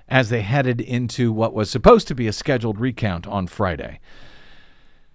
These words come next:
Dodge attorney, Dodge's attorney, Patrick Munson, in a letter to the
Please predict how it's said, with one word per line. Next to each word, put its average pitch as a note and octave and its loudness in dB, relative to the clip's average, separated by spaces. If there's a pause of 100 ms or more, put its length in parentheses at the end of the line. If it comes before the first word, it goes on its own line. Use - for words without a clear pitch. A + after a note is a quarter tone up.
(180)
Dodge C3+ 2
attorney, C3 0
Dodge's B2 2
attorney, C3+ 0
Patrick A#2+ -2
Munson, C3+ 2
in A2+ 0
a G#2 0
letter B2 2 (520)
to C3 2
the G#2+ 0